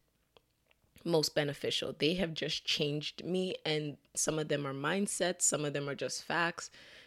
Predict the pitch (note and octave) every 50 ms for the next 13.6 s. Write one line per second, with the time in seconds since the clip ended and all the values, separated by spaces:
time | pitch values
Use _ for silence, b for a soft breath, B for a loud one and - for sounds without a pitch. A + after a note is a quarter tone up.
0 | B B _ - D#3+ C#3+ F#3 F3 E3+ E3 E3+ D#3+ D#3 D#3 D#3 D#3 - - D3 C#3+
1 | D3+ C#3+ - - C#3+ - D#3 D3+ C#3+ C#3+ C#3+ C#3+ C#3+ D3 D3 D3 D3 D3 C#3+ C#3+
2 | C#3+ C#3+ D3 D#3+ - _ _ - - D#3 C#3+ D#3 D#3 D3+ D3 D#3+ D#3 D3+ C#3+ C#3
3 | C#3+ C#3 C#3 D#3 - - C#3 C#3 E3 - - D#3 D3+ D3+ D3 D3 - D#3+ D3 C#3+
4 | - D3 D3 D3 D3 - - D3 C#3 C#3 C#3 - - D3 D3 C#3+ C#3 C#3+ D3 C#3+
5 | D3 D3 D3+ D3+ D3 C#3 - C#3+ D3 D3 C#3 D3+ - - - C3+ C3 D3 - -
6 | - C3 - - C3+ C#3 C#3 D3 D3 D3 D3 D3 C#3+ C#3+ C#3+ C#3+ D#3+ A3 B3+ A#3
7 | F#3 E3 D#3 D#3 D#3 - - D3 C#3 D#3 - - D3+ C#3+ D3+ - - D3+ D3+ -
8 | - - - B2 - - - - - - - - - A3+ C#4+ C#4 B3+ - B B
9 | B B B B B _ _ _ - D3 D#3 - - - C#3+ - E3 D#3 E3 D#3+
10 | C#3 - - - - G#3+ A3 A3 A3+ A3 G#3+ F#3+ - C3 D3 - - B2+ D#3 -
11 | D#3+ D#3 - C3+ D#3 - - - B2 F#3 - - - F3+ F#3 G3+ G3+ G3 F#3+ F#3
12 | F#3+ F#3 F#3+ - - E3 E3+ D#3+ - - D#3+ D#3 D#3 D#3+ D#3 E3 E3+ E3 - -
13 | C#3+ D3+ D#3+ - - - E2+ F2 - - - -